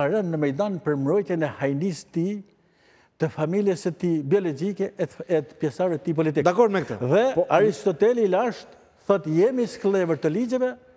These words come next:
Speaker 1: për të qenë të lirë."
Speaker 2: Patjetër,
Speaker 1: Pra,
Speaker 2: po.
Speaker 1: përfundimisht, në Shqipëri,
Speaker 2: Më
Speaker 1: po,
Speaker 2: kalo pak te ndongratat.
Speaker 1: po
Speaker 2: Ka
Speaker 1: i
Speaker 2: patur
Speaker 1: zgjazohet
Speaker 2: emra të rinj
Speaker 1: shteti i
Speaker 2: nga,
Speaker 1: së drejtës.
Speaker 2: nga Komisioni i Rithemelimit apo jo? Është folur për disa emra. I
Speaker 1: Por,
Speaker 2: kemi?
Speaker 1: zotëri,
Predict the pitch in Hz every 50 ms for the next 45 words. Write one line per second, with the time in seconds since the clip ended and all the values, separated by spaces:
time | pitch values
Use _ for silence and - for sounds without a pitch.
0 | _ - 247 247 - - 190 - - - 180 185 196 208 208 196 180 - - 156
1 | 131 120 110 98 90 87 - _ _ _ _ _ - 180 185 170 185 160 180 180
2 | 165 151 - 175 151 143 165 165 160 175 226 277 254 - - - - - - -
3 | 170 175 143 - 165 151 143 202 233 247 247 226 - - - - - - 135 160
4 | 190 214 202 226 233 - 247 240 208 185 226 214 208 208 196 180 170 175 170 147
5 | 131 - 117 107 - - 196 220 - 143 - 160 185 208 208 180 220 214 214 208
6 | 226 226 208 175 196 214 214 208 208 180 208 202 202 220 233 220 214 202 180 175
7 | 208 214 208 214 208 185 175 196 185 165 147 135 127 156 151 165 185 185 196 190
8 | 180 160 196 208 208 202 180 202 202 196 190 180 202 208 196 165 170 143 123 139
9 | 123 113 98 85 78 - - - 131 120 - 196 196 185 170 156 165 143 151 143
10 | - 160 143 123 110 98 92 92 98 _ - 143 139 143 156 190 - - 220 170
11 | 165 143 110